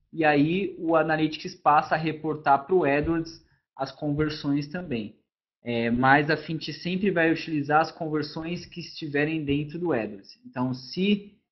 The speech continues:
é, ainda não tiverem cinquenta conversões na campanha do, do, do Google AdWords, quando você solicitar a auditoria, nós vamos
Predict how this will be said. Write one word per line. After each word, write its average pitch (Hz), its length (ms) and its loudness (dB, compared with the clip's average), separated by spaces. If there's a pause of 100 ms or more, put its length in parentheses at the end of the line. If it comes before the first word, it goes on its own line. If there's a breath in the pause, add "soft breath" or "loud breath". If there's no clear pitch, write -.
(140)
é, 139 100 -6
ainda 131 440 2
não 147 100 4
tiverem 139 480 2
cinquenta 160 460 -8
conversões 143 840 -4 (340)
na 139 200 2
campanha 143 580 -2
do, 117 540 0 (500)
do, 120 840 -6
do 131 100 -14
Google 127 440 2
AdWords, 196 580 0 (440)
quando 147 200 0
você 165 520 8
solicitar 147 600 2
a - 20 8
auditoria, 135 760 0
nós 147 240 -6
vamos 143 440 -6